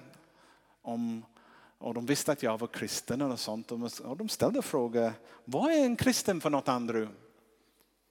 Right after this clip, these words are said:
Och hur dumt det än så låter som nu, jag alltid utgick ifrån att, ja, vi kristna, vi är bättre än alla andra. Eh,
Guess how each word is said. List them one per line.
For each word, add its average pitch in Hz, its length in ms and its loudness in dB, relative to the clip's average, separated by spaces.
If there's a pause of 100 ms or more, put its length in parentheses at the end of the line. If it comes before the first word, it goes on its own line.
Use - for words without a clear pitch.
(1200)
Och 135 280 -2 (880)
hur 180 220 -2
dumt 147 400 -2
det 127 80 4
än 131 240 2
så 127 220 -2
låter 120 400 -2
som 113 280 -6
nu, 117 380 -6
jag 147 240 2
alltid 127 720 0 (520)
utgick 147 480 -2
ifrån 117 380 -4
att, - 360 -6 (240)
ja, 120 180 0
vi 147 180 -2
kristna, 131 540 0
vi 143 140 2
är 117 60 6
bättre 113 460 -4
än 101 100 -4
alla 101 180 0
andra. 95 420 -4 (1700)
Eh, 110 400 2